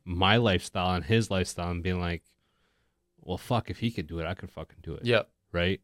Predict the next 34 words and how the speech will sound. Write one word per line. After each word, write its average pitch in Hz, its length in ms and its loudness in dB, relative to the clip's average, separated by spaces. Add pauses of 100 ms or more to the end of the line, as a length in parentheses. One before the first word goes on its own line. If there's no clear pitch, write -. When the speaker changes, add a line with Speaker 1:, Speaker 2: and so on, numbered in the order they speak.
Speaker 1:
And, 92 140 -4
like, 92 220 -2
why 92 200 0
wouldn't 95 320 0
I? 82 340 -14
Speaker 2:
Mm-hmm. 113 240 -4
Speaker 1:
Right? 98 240 2 (600)
Am 104 140 2
I 98 100 6
late 95 240 4
to 101 80 -2
the 92 100 2
game? 104 420 4 (120)
No 98 160 6
shit. 104 260 4
I'm 82 140 0
sitting 95 240 2
in 95 60 0
class 95 280 0
with 87 140 -10
nineteen, 92 360 0
twenty-year-olds, 87 600 -2
Speaker 2:
Yeah. - 60 -12
Speaker 1:
twenty-one-year-olds. 98 580 2
Speaker 2:
Yeah. 117 120 2 (400)
Speaker 1:
No 107 200 2
fucking 110 400 0
shit. - 320 0
Am 87 160 0
I 95 120 4
an 90 140 2
underdog? 104 560 2
Hundred 104 300 0
percent. 104 400 -2